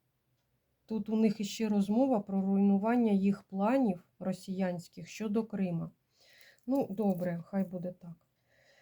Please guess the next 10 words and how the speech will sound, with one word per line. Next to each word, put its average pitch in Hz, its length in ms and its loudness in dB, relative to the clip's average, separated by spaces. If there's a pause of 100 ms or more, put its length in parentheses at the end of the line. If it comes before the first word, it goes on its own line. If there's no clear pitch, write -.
(760)
Крим — 202 280 2
це 202 140 -8
Україна. 180 680 -6 (1500)
Добре. 190 500 0 (600)
М, 185 600 -4 (840)
істинні 185 500 -8
наміри. 226 540 -4 (640)
Давайте 202 440 0
подивимось, 185 880 0 (1080)
е, 196 60 -4